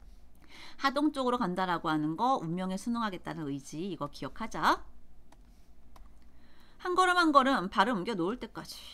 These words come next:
마음이 어때? 가벼워지지? 멀어지니까 가벼워져. 멀어진다라고 하는 건 운명에 순응한다는 거야. 그러니까 봐봐. 그의 시자의 시야에서 엄마와의 삶이 있었던 주막이 다 사라지니까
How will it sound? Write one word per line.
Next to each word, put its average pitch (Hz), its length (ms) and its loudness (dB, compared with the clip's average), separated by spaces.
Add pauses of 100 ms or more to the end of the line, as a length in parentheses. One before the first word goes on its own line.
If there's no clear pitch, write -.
(100)
마음이 233 300 4
어때? 175 360 -4
가벼워지지? 233 600 0 (260)
멀어지니까 311 760 4
가벼워져. 247 640 0
멀어진다라고 269 720 0
하는 165 140 -4
건 180 180 -4
운명에 180 300 -4
순응한다는 220 720 -2
거야. - 280 -14 (720)
그러니까 302 280 -2 (200)
봐봐. 262 340 0 (380)
그의 330 300 6
시자의 370 460 2
시야에서 220 880 4
엄마와의 262 720 6
삶이 254 300 2
있었던 208 380 -4
주막이 202 480 0
다 185 120 -2
사라지니까 240 1120 0